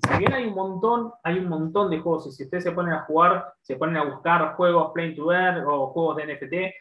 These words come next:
van a encontrar un montón. La realidad es que el Axie ya lleva un periodo de tiempo bastante grande,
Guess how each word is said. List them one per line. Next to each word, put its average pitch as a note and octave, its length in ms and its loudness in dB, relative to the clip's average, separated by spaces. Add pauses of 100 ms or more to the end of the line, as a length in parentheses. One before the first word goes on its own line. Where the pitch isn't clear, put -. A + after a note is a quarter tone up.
(160)
van D3 140 2
a D#3+ 40 4
encontrar D3+ 360 2
un E3+ 100 2
montón. D#3+ 600 0 (1000)
La C#3+ 220 4
realidad F3 380 6
es - 80 -8
que E3+ 60 -2
el F3+ 100 2
Axie G3+ 500 0 (140)
ya G3+ 160 0
lleva B3 280 2
un F3 140 -2
periodo D3+ 300 0
de C#3+ 80 -2
tiempo E3 680 0 (200)
bastante E3+ 500 -2
grande, F#3 640 2